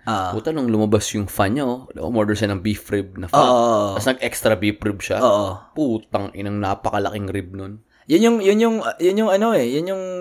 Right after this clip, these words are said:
Speaker 1: lagi kong in-order eh, di ba? Nung in-order tayo.
Speaker 2: Yun ba in-order mo nun? Beef
Speaker 1: Oo,
Speaker 2: rib?
Speaker 1: oo.
Speaker 2: Tuwang-tuwa siya eh.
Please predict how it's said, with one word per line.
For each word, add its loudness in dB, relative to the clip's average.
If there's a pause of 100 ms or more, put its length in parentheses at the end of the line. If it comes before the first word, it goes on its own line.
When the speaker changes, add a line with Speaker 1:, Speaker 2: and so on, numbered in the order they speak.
(100)
Speaker 1:
lagi 8
kong 2
in-order 2
eh, -2
di -2
ba? 0
Nung -8
in-order -4
tayo. -4
Speaker 2:
Yun 2
ba 6
in-order 0
mo -10
nun? -6
Beef 0
Speaker 1:
Oo, -4
Speaker 2:
rib? -6
Speaker 1:
oo. 0 (600)
Speaker 2:
Tuwang-tuwa -2
siya -12
eh. -12